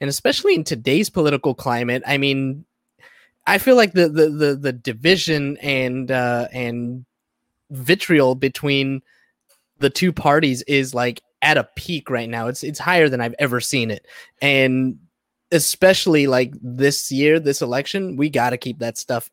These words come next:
out because it does create a very hostile work-, working environment,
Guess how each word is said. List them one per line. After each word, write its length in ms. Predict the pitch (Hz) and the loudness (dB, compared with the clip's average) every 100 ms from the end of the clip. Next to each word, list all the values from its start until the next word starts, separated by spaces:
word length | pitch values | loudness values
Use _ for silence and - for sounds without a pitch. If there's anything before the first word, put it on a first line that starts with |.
| - | -4
out 280 | 143 131 127 | -2 0 -4
because 260 | 123 139 | -6 -4
it 140 | 143 127 | -4 -2
does 260 | 143 156 | 0 0
create 340 | - 131 120 110 | -2 -2 -2 -2
a 80 | 120 | -6
very 360 | 127 175 143 | 2 4 4
hostile 400 | 123 110 - 117 | 0 -6 -6 -6
work-, 240 | 110 110 110 - _ | -6 -8 -12 -16 _
working 380 | 135 131 117 113 | -4 -4 -4 -10
environment, 500 | 107 104 104 92 | -8 -8 -8 -12